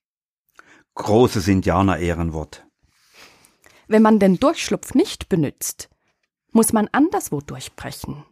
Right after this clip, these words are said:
Speaker 2: Das ist nicht so sanft und sehr unangenehm.
Speaker 1: Du meinst, man bestimmt selbst, ob das Übersiedeln schwer oder leicht ist?
Speaker 2: Ich hab den Verdacht.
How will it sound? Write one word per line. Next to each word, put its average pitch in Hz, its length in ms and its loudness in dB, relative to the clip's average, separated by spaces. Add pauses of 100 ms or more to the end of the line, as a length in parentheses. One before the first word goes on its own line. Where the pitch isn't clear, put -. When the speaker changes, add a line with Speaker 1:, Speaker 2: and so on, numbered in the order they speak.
(680)
Speaker 2:
Das 165 160 -6
ist 185 180 0
nicht 202 220 0
so - 120 -4
sanft 135 520 -6
und 151 160 0
sehr 170 160 2
unangenehm. 131 720 0 (1500)
Speaker 1:
Du 107 120 2
meinst, 127 500 2
man 131 180 2
bestimmt 120 380 0
selbst, - 720 0
ob - 160 -6
das 107 260 0
Übersiedeln 147 800 0
schwer 104 500 0
oder 110 200 0
leicht 92 460 -4
ist? - 420 -8 (760)
Speaker 2:
Ich - 300 -18
hab - 220 -14
den 233 160 2
Verdacht. - 760 -2